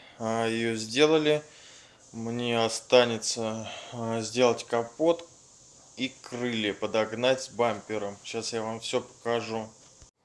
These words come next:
Вот она сама, хундайка.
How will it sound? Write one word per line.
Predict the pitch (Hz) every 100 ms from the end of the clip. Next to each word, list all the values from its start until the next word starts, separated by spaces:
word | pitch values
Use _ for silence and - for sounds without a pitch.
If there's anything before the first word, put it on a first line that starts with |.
| _ _ - -
Вот | 117 123 113
она | 113 110
сама, | - 120 117 117 110 - -
хундайка. | 120 117 139 156 - 165